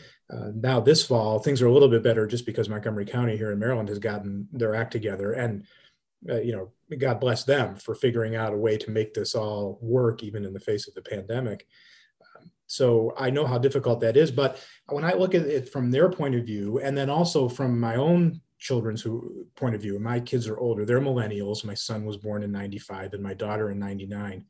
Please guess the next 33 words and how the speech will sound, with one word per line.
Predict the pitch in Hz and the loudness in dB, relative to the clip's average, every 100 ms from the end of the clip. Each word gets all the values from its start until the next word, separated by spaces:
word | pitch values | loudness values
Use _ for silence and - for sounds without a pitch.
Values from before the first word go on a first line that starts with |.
| _ _ _ _ _ _ _ - | _ _ _ _ _ _ _ -6
And | 135 | -4
so | 127 135 | 2 2
when | 131 135 | 2 0
I | |
think | 127 185 | 0 0
about | 180 143 127 123 | 0 2 -2 -2
the | - | -8
changes | 120 143 143 131 120 110 - - | -8 -6 -4 -2 -2 -2 -6 -12
that | 131 117 104 | -8 -8 -2
they've | 131 170 | 0 0
had | 170 107 98 98 | 0 -6 -6 -8
to | 104 | -8
make | 98 95 92 92 | -8 -6 -8 -8
and | - 117 107 104 | -8 -6 -4 -4
the, | 104 98 101 131 | -4 -6 -6 -8
the | 113 | -8
things | 120 135 | -2 0
that | 120 120 | 2 4
they've | 135 | 4
had | 127 123 | 4 2
to | 117 | 0
work | 107 110 104 | 2 2 0
through, | - 113 107 98 98 - _ _ _ _ _ | -6 -4 -2 -2 -4 -10 _ _ _ _ _
uh, | 113 107 101 - _ _ _ _ - | -10 -8 -10 -12 _ _ _ _ -2
and | 139 135 127 | 0 0 2
just | 175 - | 2 4
generally | 160 175 | 4 6
what | 131 120 | 6 4
millennials | 117 143 147 | 2 2 2
have | 120 | 0
had | - 123 123 | 0 0 2
to | 123 113 110 | 2 2 0
endure | 113 110 120 139 117 104 | -4 2 6 6 6 2